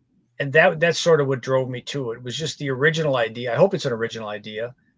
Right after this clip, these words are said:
of just a, an everyday guy who's immortal, not someone special, not someone unique, and how he would deal with that. I can relate to that. I can't relate to a vampire, and I can't relate to Wolverine, but a regular guy I, I can relate to, and that's who Joshua Mason is.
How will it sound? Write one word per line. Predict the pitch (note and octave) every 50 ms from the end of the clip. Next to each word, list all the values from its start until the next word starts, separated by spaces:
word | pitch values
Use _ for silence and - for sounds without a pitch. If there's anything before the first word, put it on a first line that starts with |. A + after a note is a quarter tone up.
| _ _ _ _ -
of | B2+ B2 A#2
just | - D3 - -
a, | C#3 - -
an | D3+ D3 - _ - D3 D#3
everyday | F3 E3 D#3 F3+ F3 C#3 C#3+ D3+ D#3 D3+
guy | C#3 C3 C3+ B2 A2 G#2+ A2
who's | G#2 - B2+ B2+ A#2+ C3
immortal, | A#2+ A#2+ A#2 A#2 B2 A#2+ A2 G2+ G2 - _
not | - B2 B2 B2+ C3 -
someone | - - - D3 D3 C#3+ C#3
special, | C3 - - - C#3 C3 C3 - - B2+ B2+
not | B2+ B2 A#2+ A#2
someone | - - C#3 C3+ C3 B2 A#2+
unique, | A#2 A#2 A#2 A#2 A#2+ A2+ G#2 - _ -
and | B2 A#2
how | - A#2 A#2+ B2+ A#2
he | G2+ B2 B2+
would | B2 A2+ A2 G#2+
deal | A#2 A#2 A#2
with | A2 G#2+ -
that. | - A#2+ A#2 A#2
I | C3
can | - - E3
relate | D#3+ D#3 C#3 C#3 C#3+ C#3
to | - B2
that. | A#2 A2
I | A2+ A#2
can't | - F#3 F3+
relate | E3+ D#3+ D3 D3+ C#3+
to | - D3+
a | C3+
vampire, | A#2 B2 A#2+ A#2+ - - C3 A#2+ A#2+ A#2+ A#2+
and | A#2 A2+
I | A2
can't | - - C3 A#2+
relate | A#2+ A#2+ A2+ A2+ A2
to | - A#2
Wolverine, | A2+ A#2+ B2 A#2+ A2 A2+ G#2 A#2 C#3 D3+ C3+ G2+ G2 - _ _ _ _ _ _ _ _ _ _ _
but | - A#2+
a | B2
regular | D3+ G3 G3+ F3 F3 D3 C3
guy | A#2 A2+ A#2+ A2 G#2+ A2+ A#2 A2
I, | A2+ - - - -
I | A#2+ A#2
can | - A#2+
relate | A#2+ A#2+ A2 A2+ B2 B2 -
to, | - A#2+ A#2 A2
and | A2
that's | A#2 A#2+ A#2 -
who | C3
Joshua | A#2 - B2 G#2+ A2 - - A#2+ A#2 A2
Mason | G#2+ G#2 G#2 G2+ - A2+ A2+
is. | A#2+ A#2 A2+ - - - -